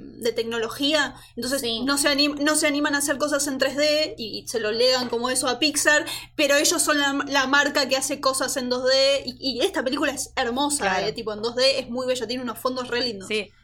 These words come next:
Speaker 3: quería decir que justo en el dos mil en realidad sale, eh, Dinosaurio, que es la primera experiencia en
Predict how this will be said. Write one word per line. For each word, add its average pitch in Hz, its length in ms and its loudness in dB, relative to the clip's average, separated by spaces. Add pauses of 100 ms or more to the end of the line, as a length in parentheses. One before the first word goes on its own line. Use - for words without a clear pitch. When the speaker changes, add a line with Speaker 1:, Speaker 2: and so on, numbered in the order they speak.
Speaker 3:
quería 202 220 2
decir 247 260 2
que 269 100 4
justo 269 480 0
en 208 140 0
el 196 100 2
dos 185 140 -2
mil 202 240 -2
en 233 80 -2
realidad 175 360 -2
sale, 196 520 -2
eh, 165 200 -2
Dinosaurio, 180 800 0
que 160 80 0
es 165 80 -6
la 165 100 0
primera 165 360 -2
experiencia 170 600 -6
en 147 160 -10